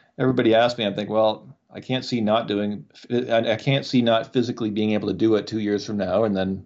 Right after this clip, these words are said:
five years from now, and whatever it is." It's something I don't have a plan to stop at any given time, because despite the, uh, the ups and downs, uh, of the industry and the business, there really is a lot of pleasure in, uh, putting smiles on faces and,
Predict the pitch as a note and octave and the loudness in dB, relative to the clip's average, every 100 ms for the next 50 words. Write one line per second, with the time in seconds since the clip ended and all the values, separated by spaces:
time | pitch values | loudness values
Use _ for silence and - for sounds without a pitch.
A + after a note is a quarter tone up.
0 | - G#2 G2+ G#2 G2 G#2+ F#2+ F2+ G#2 G#2 | -2 0 2 0 -2 -4 -4 0 0 0
1 | F2+ - - G#2+ G#2 G2+ G2 G#2 G2 - | -4 -8 -2 2 2 2 2 4 2 0
2 | - _ - _ _ _ - A#2 - E3+ | -10 _ -20 _ _ _ -8 -6 -4 -2
3 | E3 D#3 A#2+ A#2+ B2+ C3+ - B2 A#2+ G#2+ | 0 2 2 2 -2 -2 -4 0 0 0
4 | G2+ G2 - A2+ A2+ A2 G#2 G2+ - - | -2 -2 -6 -4 -2 -2 -4 -6 -6 0
5 | A2+ F#2 G2 - - _ - G2 G2 F#2+ | 2 2 0 -6 -20 _ -6 -4 -2 -4
6 | G2 F#2 F#2 G2 G2+ F#2 F#2+ - G#2+ - | -2 -2 -4 -2 0 0 -2 0 0 0
7 | - _ _ _ _ _ - - - A#2 | -12 _ _ _ _ _ -6 -6 -2 0
8 | G#2+ - G2+ G2 F#2 G#2+ G#2 - G2 G2+ | 0 0 0 0 0 2 2 2 -2 2
9 | F#2+ F#2+ G2 A#2+ - - A2 G2+ G2 G2 | 2 0 -2 -6 -12 -10 -6 -6 -6 -2
10 | A2+ G#2+ - G#2+ G2+ F2+ A#2 B2 F#2+ G2 | 2 2 2 0 2 2 2 2 0 -6
11 | - - C3+ D3+ D3+ D#3 D3 B2+ A#2+ A2+ | -10 -12 -4 0 4 4 4 4 2 2
12 | A2+ A2+ G2 G2 F#2+ F#2 F#2 F#2 F#2 - | 0 -2 -2 -2 -2 -2 -2 -2 -4 -8
13 | _ - A#2 G#2 - G#2 G2+ G2 G2+ F#2 | _ -2 -2 0 0 2 2 0 -2 0
14 | F#2+ F2+ G2+ G2 F#2+ F#2+ - | -2 -2 -4 -4 -4 -6 -8